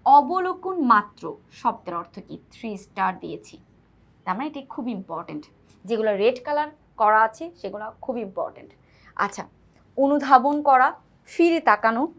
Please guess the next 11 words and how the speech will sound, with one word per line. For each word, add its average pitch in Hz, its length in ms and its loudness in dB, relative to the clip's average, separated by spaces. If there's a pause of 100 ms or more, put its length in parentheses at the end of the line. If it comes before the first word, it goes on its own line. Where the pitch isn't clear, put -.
(320)
সম্বোধন 302 800 2
করা 247 380 6
বা 208 140 0
দেখা 185 340 -6
মাত্র। 175 340 -10 (460)
অবলোকন, 269 600 6
অনুধাবন 359 500 2
বলতে 339 200 -2
আমরা 330 140 -2
কি 339 140 -4
বুঝি? 240 380 -6